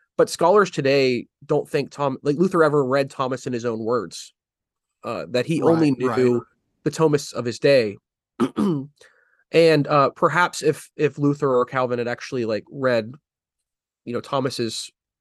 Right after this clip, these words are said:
Speaker 1: Summa or something like that, uh, they would have had a different perspective on him.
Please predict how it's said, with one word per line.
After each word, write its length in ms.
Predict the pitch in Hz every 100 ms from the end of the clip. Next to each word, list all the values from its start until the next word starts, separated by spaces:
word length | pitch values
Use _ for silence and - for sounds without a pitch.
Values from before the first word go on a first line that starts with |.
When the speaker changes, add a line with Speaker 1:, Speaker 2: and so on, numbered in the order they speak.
| -
Speaker 1:
Summa 440 | - 156 123 110 -
or 140 | 127
something 300 | 123 120 123
like 160 | 110 113
that, 260 | 117 113 - - - _ _
uh, 300 | 117 117 101
they 180 | - 127
would 180 | 127 123
have 100 | 113
had 380 | 120 117 110 131 _ _ _ _ _ _
a 80 | 123
different 340 | 127 120 127
perspective 520 | 117 - 127 - 120
on 100 | 101
him. 320 | 101 104 98